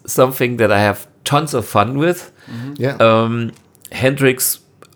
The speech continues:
Speaker 1: I started as a fun thing, like, uh, uh, Hendrix birthday, and, uh, I always liked Hendrix, but I thought to play Hendrix, uh, too close to the original is not my cup of tea. I like the songs,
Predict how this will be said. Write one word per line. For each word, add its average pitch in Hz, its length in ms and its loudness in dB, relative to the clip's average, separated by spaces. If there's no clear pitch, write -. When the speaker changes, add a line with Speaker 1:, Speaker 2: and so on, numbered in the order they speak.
Speaker 1:
I 101 100 2
started 110 460 2
as 95 140 0
a 95 40 -2
fun 110 360 0
thing, 101 320 -2
like, 87 400 0
uh, - 40 -14
uh, 85 580 2
Hendrix 101 540 -6
birthday, 104 720 2
and, 92 260 0
uh, 92 80 0
I 82 120 0
always 107 340 2
liked 98 220 2
Hendrix, 113 580 -4
but 101 240 2
I 92 80 2
thought 104 420 2
to - 100 -8
play 110 240 0
Hendrix, 117 440 0
uh, 95 840 0
too 139 220 0
close 120 540 2
to 117 80 0
the 101 180 2
original 101 480 2
is 98 160 -2
not 95 200 -2
my 90 100 0
cup 92 220 -4
of 85 160 -2
tea. 87 280 -6
I 87 60 -2
like 107 220 2
the 92 80 -2
songs, 135 500 0